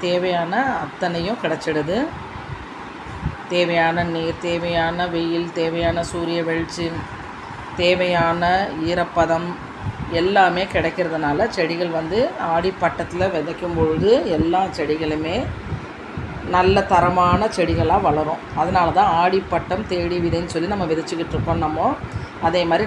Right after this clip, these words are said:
நடவும் செஞ்சுக்கிட்டு இருக்கோம். இன்னைக்கு நான் வாங்கிய செடிகள்ல முக்கால்வாசி செடி நட்டாச்சுங்க. அதே மாதிரி சில செடிகள்லாம் ரீபாட்டிங்கும் பண்ணியிருந்தேன். பேராசை பெரு நஷ்டம்னு சொல்லுவாங்க, அதே தாங்க இன்னைக்கு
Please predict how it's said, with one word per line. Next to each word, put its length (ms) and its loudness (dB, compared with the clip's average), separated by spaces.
நடவும் 380 2
செஞ்சுக்கிட்டு 460 -4
இருக்கோம். 300 0
இன்னைக்கு 340 -2
நான் 160 2
வாங்கிய 300 2
செடிகள்ல 580 0
முக்கால்வாசி 680 0
செடி 280 -2
நட்டாச்சுங்க. 580 0
அதே 180 -2
மாதிரி 240 2
சில 180 2
செடிகள்லாம் 540 4
ரீபாட்டிங்கும் 640 0
பண்ணியிருந்தேன். 640 0
பேராசை 640 6
பெரு 200 2
நஷ்டம்னு 500 -2
சொல்லுவாங்க, 560 2
அதே 180 2
தாங்க 240 2
இன்னைக்கு 280 -2